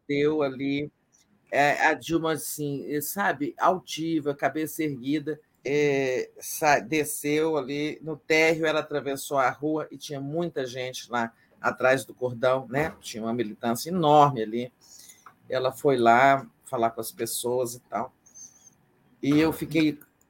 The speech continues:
eu fiquei ao lado do Lula, encostado numa pilastra. Ele encostou numa pilastra, eu fiquei lá.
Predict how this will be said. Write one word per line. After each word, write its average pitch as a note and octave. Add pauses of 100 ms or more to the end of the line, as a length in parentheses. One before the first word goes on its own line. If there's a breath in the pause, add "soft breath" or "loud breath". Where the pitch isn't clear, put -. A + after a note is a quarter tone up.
(120)
eu F3
fiquei E3
ao D#3
lado D3
do D3
Lula, D3 (260)
encostado D3
numa D3
pilastra. B2+
Ele A#2+
encostou C#3
numa C3+
pilastra, B2
eu D3
fiquei C#3
lá. A#2+